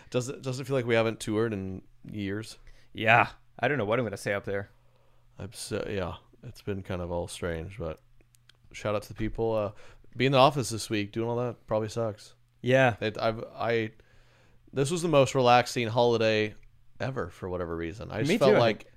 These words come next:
Speaker 2: think.
Speaker 1: th-, maybe 'cause of covid and everything, everyone was like, "We're just really taking this time off." I mean, I didn't, I didn't get a single email, I don't think, for two and a half weeks.
Speaker 2: Dude, I had that s-,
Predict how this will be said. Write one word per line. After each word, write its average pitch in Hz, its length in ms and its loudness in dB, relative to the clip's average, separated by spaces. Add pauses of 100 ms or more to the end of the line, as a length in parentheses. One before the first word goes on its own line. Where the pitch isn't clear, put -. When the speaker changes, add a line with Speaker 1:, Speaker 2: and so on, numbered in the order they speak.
(880)
Speaker 2:
think. - 120 -14
Speaker 1:
th-, - 120 -14
maybe 127 260 0
'cause 117 220 -2
of 104 140 -8
covid 123 200 4
and 127 80 0
everything, 131 640 -2 (500)
everyone 117 280 2
was 107 140 -2
like, 95 160 -2 (220)
"We're 117 160 0
just 87 200 -6
really 82 400 -6
taking - 300 -12
this - 120 -18
time - 240 -10
off." - 160 -16 (480)
I 120 60 0
mean, 117 120 0
I 117 120 2
didn't, 120 300 -2 (400)
I 127 100 4
didn't 151 140 2
get 117 80 2
a 101 80 0
single 104 360 -4
email, 82 300 -6
I 76 80 -6
don't 73 180 -10
think, 78 200 -14
for 78 260 -10 (440)
two - 120 -10
and 82 80 -6
a 76 40 -6
half - 100 -12
weeks. 78 180 -10
Speaker 2:
Dude, 262 340 4
I 170 160 6
had 247 140 4
that 233 140 4
s-, - 100 -14